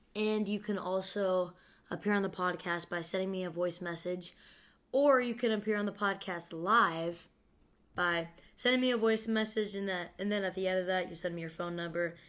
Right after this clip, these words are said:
I can send you a link that you can then join and record with me. So, anyways, let's hop into the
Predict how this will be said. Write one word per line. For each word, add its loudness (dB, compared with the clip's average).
I -8
can -8
send -8
you -4
a -2
link -2
that -4
you -8
can -6
then -4
join -4
and -6
record -4
with -12
me. -16
So, 6
anyways, 6
let's 2
hop 4
into 0
the 0